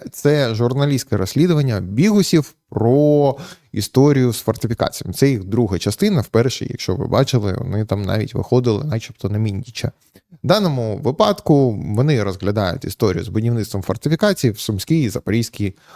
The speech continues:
області. В Сумській вони знайшли, що приблизно сорок мільйонів гривень було витрачено на закупівлю матеріалів у такої компанії, як Шост Строй Ресурс, і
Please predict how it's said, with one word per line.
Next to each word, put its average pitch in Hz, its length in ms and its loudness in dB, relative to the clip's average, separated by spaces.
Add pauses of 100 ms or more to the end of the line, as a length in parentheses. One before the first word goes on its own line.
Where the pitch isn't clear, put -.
(180)
області. 73 640 0
В 123 380 2
Сумській 131 640 0
вони 95 320 -2
знайшли, 107 640 0
що 101 840 0 (260)
приблизно 107 480 0
сорок 98 360 0
мільйонів 95 340 -2
гривень 104 480 2 (300)
було 101 460 2
витрачено 98 760 -2
на 92 200 -2
закупівлю 101 480 0
матеріалів 95 640 0
у 92 200 -4
такої 101 280 0
компанії, 92 460 -4
як 87 260 -6 (460)
Шост 127 280 2
Строй 101 640 -2
Ресурс, 214 760 0
і 120 560 2